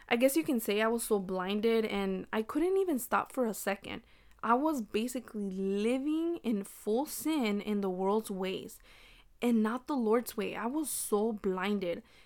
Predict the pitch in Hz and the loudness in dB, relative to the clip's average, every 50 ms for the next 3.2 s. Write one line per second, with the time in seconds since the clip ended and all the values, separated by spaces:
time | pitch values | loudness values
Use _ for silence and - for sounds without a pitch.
0 | - - - 226 226 226 226 247 240 226 208 190 202 202 208 208 208 208 214 208 | -20 -6 -2 0 0 0 2 4 4 4 6 8 8 8 10 10 8 8 6 4
1 | - - 240 240 - 214 214 226 240 240 - 214 208 - 185 185 - - 190 208 | 2 0 0 0 -2 -2 0 0 0 0 -2 -2 -2 -2 -2 -4 -2 -4 -4 -4
2 | 202 - - - - 214 208 214 233 - - - _ _ _ - - 190 190 185 | -6 -8 -12 -6 -4 -2 -2 -2 -2 -4 -10 -18 _ _ _ -8 -2 0 0 0
3 | 185 - - | 0 -2 -8